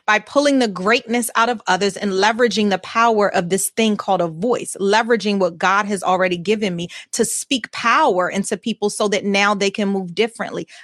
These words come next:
I will do that. So what is it that you will do? It's not selfish to be profitable based on the gifts that God has given you. Why? Because we're garnishing every day,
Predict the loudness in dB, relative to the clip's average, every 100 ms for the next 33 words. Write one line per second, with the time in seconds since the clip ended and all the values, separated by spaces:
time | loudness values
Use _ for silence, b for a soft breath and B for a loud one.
0 | _ 0 2 2 0 0 2 2 4 2
1 | 0 -2 0 2 2 2 0 0 2 0
2 | 0 -2 -2 0 0 0 0 0 0 -4
3 | _ _ _ -2 0 0 0 0 0 -4
4 | 0 0 0 -4 -6 -6 -10 _ _ _
5 | _ _ -4 0 0 0 0 0 0 0
6 | -2 -2 -6 -8 B B B -2 0 2
7 | 0 0 0 -2 0 0 -2 0 0 4
8 | 2 2 -2 0 2 2 0 -2 0 2
9 | 2 -2 -6 B -6 -4 -4 -4 -4 -4
10 | 0 2 4 2 0 -2 -6 -8 -10 -14
11 | _ -2 0 0 0 -2 -2 -8